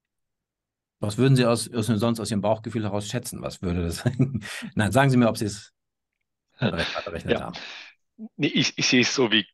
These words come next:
Speaker 2: Kollege Redhans. Also diese, ähm, diese Abregelung sollte wirklich, äh, vermieden werden. Also insbesondere sehe ich die Herausforderung eben bei den Wärmepumpen. Ne, bei Elektrofahrzeugen haben wir sehr viel Flexibilitäten. Da würde ich es relativ entspannt sehen.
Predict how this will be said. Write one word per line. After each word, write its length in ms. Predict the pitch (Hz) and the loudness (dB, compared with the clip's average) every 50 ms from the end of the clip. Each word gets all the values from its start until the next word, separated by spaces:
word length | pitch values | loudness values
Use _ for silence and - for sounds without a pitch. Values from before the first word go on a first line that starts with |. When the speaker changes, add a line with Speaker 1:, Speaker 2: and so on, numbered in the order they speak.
| _ - | _ -10
Speaker 2:
Kollege 500 | - - 104 95 98 90 98 95 95 90 | -4 0 0 2 2 4 4 4 6 4
Redhans. 440 | 95 98 - 98 92 85 82 - - | 4 2 2 0 -2 -2 -4 -6 -4
Also 220 | 85 87 85 92 | -4 -2 -2 -2
diese, 480 | 87 - 95 90 95 98 92 90 92 92 | -2 -2 -2 0 2 2 2 2 2 0
ähm, 320 | 117 104 92 87 87 92 92 - | 0 0 0 -2 -2 -4 -6 -6
diese 160 | 104 101 - | -4 -4 -2
Abregelung 340 | 123 - 139 123 127 120 110 | -2 0 0 0 0 -2 -2
sollte 240 | 110 110 101 107 | -2 -2 -2 -2
wirklich, 460 | 95 101 - - 104 95 - - - - | -2 -2 -4 -4 -6 -6 -6 -8 -14 -14
äh, 240 | 147 120 104 98 | -10 -6 -6 -6
vermieden 800 | 92 - - 98 95 95 98 98 107 123 - 147 131 117 104 - | -4 -2 0 0 0 0 0 0 -2 -2 0 0 0 0 0 0
werden. 380 | 95 90 95 120 - 151 143 147 | 0 2 2 0 0 -2 -4 -4
Also 180 | - 110 113 | -4 -6 -6
insbesondere 880 | 131 151 131 - - 131 123 120 131 123 123 113 120 120 117 117 120 - - | -8 -8 -8 -6 -2 0 0 2 2 2 2 2 2 2 2 2 0 -4 -6
sehe 320 | - 147 113 104 113 117 - - | -10 -10 -6 -4 -4 -4 -4 -4
ich 300 | 156 156 147 143 - - | -4 -4 -4 -4 -4 -4
die 120 | 143 120 | -4 -2
Herausforderung 920 | 120 107 117 127 123 - - - 127 113 113 110 110 113 113 117 113 110 107 - | -2 0 0 -2 -2 -4 -6 -4 -2 -2 -2 0 -2 -4 -4 -4 -4 -4 -6 -6
eben 480 | - 113 104 95 104 101 95 95 92 - - | -8 -8 -6 -4 -4 -4 -4 -4 -6 -6 -4
bei 160 | - 90 95 | -4 -4 -2
den 160 | - 101 95 | -2 0 0
Wärmepumpen. 640 | 92 95 127 151 160 - - 147 151 226 185 170 170 156 | 2 2 2 2 0 0 0 -2 -2 -2 -2 -4 -4 -4
Ne, 120 | 117 117 | -4 -4
bei 100 | - 110 | -2 -2
Elektrofahrzeugen 720 | 107 117 117 147 135 - 117 117 - - 120 113 113 104 - | -2 -2 -2 -4 -2 0 -2 -2 0 0 -2 -2 -2 -4 -4
haben 160 | 120 135 135 | -2 0 0
wir 80 | 127 | -2
sehr 180 | 107 - 113 113 | 0 0 -2 -4
viel 280 | - - - 117 110 101 | -4 -4 -6 -6 -6 -6
Flexibilitäten. 720 | - - 107 - - 107 - - 113 120 - - - - | -8 -10 -10 -8 -8 -8 -4 -2 0 -2 -2 -2 -4 -2
Da 160 | 123 110 98 98 | -2 -2 -2 -2
würde 160 | 107 107 104 | -4 -4 -4
ich 60 | 95 | -4
es 220 | - - - - - | -6 -8 -8 -6 -4
relativ 180 | 104 101 - | -4 -4 -4
entspannt 400 | - 104 104 - - - 131 147 | -4 -4 -4 -2 0 0 0 0
sehen. 300 | - - 143 143 139 139 | 0 0 0 2 0 0